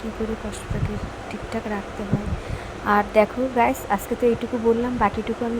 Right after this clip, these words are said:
পরের ব্লগে বলবো, আরও অনেক কিছু বলার আছে। তো দেখো, আমার বাবুদের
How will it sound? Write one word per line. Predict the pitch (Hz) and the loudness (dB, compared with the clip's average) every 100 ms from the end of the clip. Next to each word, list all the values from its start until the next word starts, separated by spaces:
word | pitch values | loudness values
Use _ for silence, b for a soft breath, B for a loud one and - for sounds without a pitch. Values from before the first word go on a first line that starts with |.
| - | 2
পরের | 208 214 214 | 2 2 0
ব্লগে | 226 226 226 | 2 2 2
বলবো, | 220 220 220 240 | 2 2 2 2
আরও | - 196 220 | 4 2 2
অনেক | 214 226 - | 0 -2 -6
কিছু | 233 233 | -8 -4
বলার | 214 214 214 | -2 -2 -2
আছে। | 220 - 262 294 - B B - - | -6 -6 -6 -6 -8 B B -10 2
তো | 226 208 | 6 8
দেখো, | 208 202 220 | 8 6 4
আমার | 247 214 226 | 0 2 2
বাবুদের | 214 196 208 226 | 2 2 2 -2